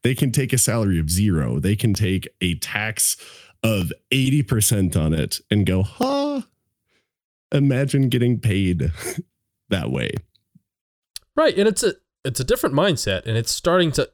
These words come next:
Speaker 2: again, navigate the tax laws that they didn't write.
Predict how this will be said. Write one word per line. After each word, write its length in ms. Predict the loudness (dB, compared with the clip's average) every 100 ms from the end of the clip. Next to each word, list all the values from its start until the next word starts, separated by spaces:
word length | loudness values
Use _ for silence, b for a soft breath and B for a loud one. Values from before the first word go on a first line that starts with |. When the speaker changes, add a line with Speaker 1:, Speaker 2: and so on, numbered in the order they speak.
| -6
Speaker 2:
again, 380 | -2 0 0 -4 _ _ _ _ _ _ _
navigate 680 | -2 0 2 0 0 -2 -2
the 60 | -2
tax 400 | 0 0 -2 -2
laws 340 | 0 0 0
that 180 | -4 -4
they 280 | -2 0 0
didn't 240 | 0 0
write. 300 | 0 0 -2